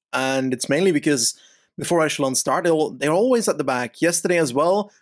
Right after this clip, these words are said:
when the Echelon nervousness happened, they were at the back of the peloton when they started, and it's during the Echelons that they try and move up, but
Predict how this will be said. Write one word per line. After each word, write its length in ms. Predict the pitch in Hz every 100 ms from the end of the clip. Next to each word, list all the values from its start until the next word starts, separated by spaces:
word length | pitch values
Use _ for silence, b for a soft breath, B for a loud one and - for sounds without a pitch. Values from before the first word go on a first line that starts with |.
| B
when 180 | 156 151
the 120 | 151
Echelon 380 | 151 - 151 135
nervousness 480 | 127 151 180 - 185
happened, 320 | 190 190 208
they 80 | 165
were 80 | 151
at 80 | 131
the 60 |
back 300 | 120 143 160
of 40 | 160
the 60 |
peloton 600 | - 151 156 160 156 156 147 b -
when 160 | 143
they 120 | 139 131
started, 420 | - 139 190 175
and 280 | 156 147 139 b -
it's 200 | 143 117
during 220 | 175 190
the 100 | 180
Echelons 320 | 170 190 170
that 120 | 151
they 80 | 147
try 220 | - 160
and 80 | 143
move 160 | 131 127
up, 220 | 147 117
but 220 | 123 110